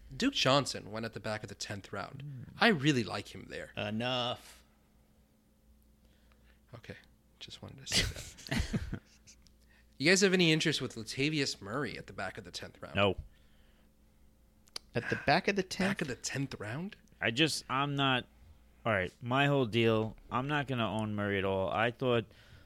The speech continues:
Speaker 2: the worst thing Murray could have done was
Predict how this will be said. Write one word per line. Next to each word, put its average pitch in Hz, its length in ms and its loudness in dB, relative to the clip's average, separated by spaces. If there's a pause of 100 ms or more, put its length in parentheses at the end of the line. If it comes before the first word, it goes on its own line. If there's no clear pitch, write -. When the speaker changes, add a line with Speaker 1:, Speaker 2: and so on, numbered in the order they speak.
(220)
Speaker 2:
the 113 100 2
worst 123 480 2
thing 120 260 0
Murray 110 300 4
could 110 180 2
have 95 140 0
done 98 380 2 (140)
was 98 360 2